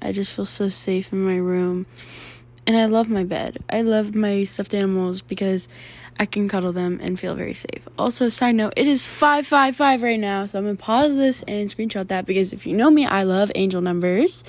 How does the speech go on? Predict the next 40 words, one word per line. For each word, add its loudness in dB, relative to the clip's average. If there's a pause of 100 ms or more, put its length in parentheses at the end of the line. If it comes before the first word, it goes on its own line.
(460)
I'll 4
be -2
right -2
back. -8 (420)
Okay, 2
I'm 2
back. 0
It's 0
still 2
five 0
five -2
five, -4
don't -4
worry. -4 (720)
So, 0 (540)
I 2
don't -2
know, 2
I 0
just, -6
there's 2
so 0
many 4
things -2
that -4
I -2
love -4 (520)
that 0
bring 0
me -2
so -4
much -4
comfort, -6
and -4
those -4
are -2
really 0
my 0
main -2
things. -6